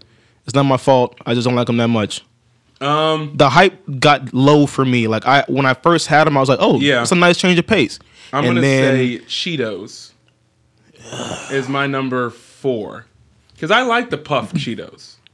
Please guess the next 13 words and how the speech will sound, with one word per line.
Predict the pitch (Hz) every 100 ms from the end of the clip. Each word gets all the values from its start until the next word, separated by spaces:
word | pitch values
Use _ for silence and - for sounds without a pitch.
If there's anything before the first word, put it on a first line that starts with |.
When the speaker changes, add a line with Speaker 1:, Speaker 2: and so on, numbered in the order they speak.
| -
Speaker 1:
The | - -
puff | - 240 220
Cheetos, | - 156 135 120 131
Speaker 2:
That's | 175 -
a | 208
Speaker 1:
yes. | 120 135 110 - - _
Speaker 2:
I | 156
like | 202 214
the | 147
puff | 143 117
Cheetos. | - 113 - - -
Speaker 1:
Regular | 107 180 202 214
Cheetos, | - 220 220 214 208